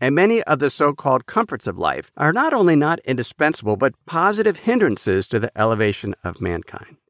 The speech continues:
Sometimes we lose our sense of purpose and keep going after these luxuries. We have a craving for them, and philosophers over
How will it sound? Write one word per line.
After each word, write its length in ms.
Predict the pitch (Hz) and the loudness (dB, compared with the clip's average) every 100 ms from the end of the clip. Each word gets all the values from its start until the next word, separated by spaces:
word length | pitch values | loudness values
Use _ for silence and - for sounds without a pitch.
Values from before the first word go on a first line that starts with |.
| _ _ _ _ _ _ | _ _ _ _ _ _
Sometimes 1040 | - 151 427 - 196 156 147 151 143 - _ _ _ _ | -2 0 0 0 2 4 4 2 0 -6 _ _ _ _
we 160 | 151 | 2
lose 420 | 165 170 175 156 - - | 4 6 4 2 -6 -6
our 140 | 139 | -6
sense 260 | - 139 131 | -2 -4 -4
of 100 | - | -2
purpose 480 | 135 117 95 87 - _ _ - | -2 0 -4 -8 -12 _ _ -6
and 380 | 131 135 135 - _ _ _ | -4 -2 -2 -6 _ _ _
keep 320 | - 233 294 _ _ _ | -6 -4 -4 _ _ _
going 520 | 156 156 156 160 156 - _ - | 2 4 4 2 0 -4 _ -8
after 680 | 131 135 - - 113 110 101 _ _ _ _ | -4 -6 -6 -4 -2 -2 -4 _ _ _ _
these 280 | 127 123 - | 0 0 -2
luxuries. 460 | 104 117 - 82 87 | -2 -2 -2 -8 -6
We 60 | |
have 100 | 139 | -6
a 60 | 156 | -6
craving 640 | - 175 202 196 175 131 | -6 2 4 6 4 0
for 240 | - 107 | -6 -10
them, 220 | 92 60 - _ - | -10 -12 -18 _ -4
and 240 | 143 139 | -2 -2
philosophers 640 | 139 139 175 233 - 147 - _ - | -4 -2 -2 -2 -6 -8 -8 _ -2
over 520 | 202 214 165 160 | 0 0 -2 -4